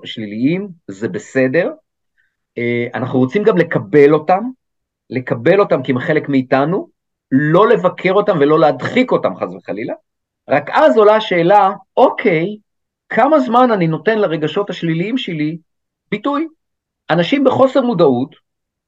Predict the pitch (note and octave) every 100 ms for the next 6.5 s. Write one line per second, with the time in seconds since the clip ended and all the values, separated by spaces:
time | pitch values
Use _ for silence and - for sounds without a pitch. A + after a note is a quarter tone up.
0 | _ _ - D#3+ E3 E3+ A#3+ B3+ B3+ A3
1 | G#3+ A#3 G3 D#3 A3+ B3 G#3+ G3 G3+ F3
2 | E3+ C3+ C3+ C3+ C3 D#3 D#3 D#3 - A#3+
3 | A#3 G#3+ B3 B3+ E3+ C3+ - D3+ D3 F#3+
4 | F#3+ F3+ F3+ E3+ E3 D3+ D3 E3 F3+ F#3
5 | E3+ F#3 E3 E3 D#3+ D3 C3 F#3 F3+ E3+
6 | C#3 C3 A#2+ A2+